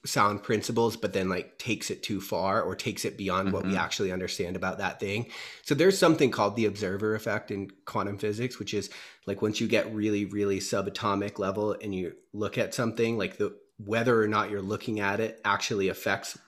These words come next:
Speaker 1: how it presents in the world. And so that's, like, one thing that, like, kind of is at the bottom, I think, of the theory that you're talking about. It's like things only exist when we interact with them. And,
Speaker 2: Mm-hmm.
Speaker 1: um, I think that there's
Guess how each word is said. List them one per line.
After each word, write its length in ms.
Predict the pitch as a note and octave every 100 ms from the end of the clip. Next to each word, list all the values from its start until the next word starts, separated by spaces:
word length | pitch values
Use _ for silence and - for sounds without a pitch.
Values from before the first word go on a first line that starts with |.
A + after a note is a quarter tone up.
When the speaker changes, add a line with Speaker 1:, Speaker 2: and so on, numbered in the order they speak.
| - -
Speaker 1:
how 240 | - G#2+ E2+
it 80 |
presents 440 | - - G2 G2+ -
in 160 | G2+
the 80 | G2
world. 400 | F2+ F#2 G2 B2+ - - - -
And 160 | A2+ A#2
so 400 | A#2+ G#2 G2 - _ _ -
that's, 320 | A#2+ B2+ -
like, 140 | A#2 G#2
one 320 | G#2 A2 G2+
thing 260 | A#2+ C3
that, 240 | A#2 F#2+ - - -
like, 220 | G#2 -
kind 220 | A#2 A2
of 320 | G#2+ F#2+ - -
is 160 | A2
at 180 | G#2 -
the 80 | G#2+
bottom, 520 | - G2+ F#2 G2+ A2+
I 120 | G#2+
think, 240 | G#2 B2 A#2+
of 80 | G2+
the 120 | G2
theory 300 | - G2 G2+
that 140 | F#2+
you're 100 | F#2
talking 400 | - F2 - A2+
about. 360 | G#2 A2+ A2+ G2
It's 100 | -
like 200 | D#2+ - - - G#2+
things 200 | G#2 G2+
only 240 | F#2+ G2
exist 380 | G2 G#2 F#2 -
when 120 | F#2+
we 140 | F#2+
interact 460 | F#2 F#2 F#2 F#2 -
with 140 | G#2
them. 240 | G#2 A2 A#2
And, 180 | F#2+ -
Speaker 2:
Mm-hmm. 540 | A#2+ A2 G2+ F#2 G2
Speaker 1:
um, 400 | G#2+ G2+ F2+ -
I 80 | A#2+
think 220 | A2+ G#2
that 160 | G#2 -
there's 460 | G2 F#2 G2+ -